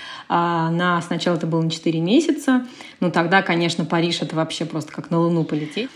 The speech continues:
Ну, все были безумно счастливы, включая меня. Вот. Но когда мы уже, м, приехали в Париж, я пошла во французскую школу, и тут я поняла, что <laughs> будет тяжело, потому что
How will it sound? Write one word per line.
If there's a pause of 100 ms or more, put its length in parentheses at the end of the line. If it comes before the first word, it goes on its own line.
(140)
Ну,
все
были
безумно
счастливы,
включая
меня. (420)
Вот.
Но
когда
мы
уже,
м,
приехали
в
Париж, (400)
я
пошла
во
французскую
школу,
и
тут
я
поняла,
что (360)
<laughs>
будет
тяжело,
потому
что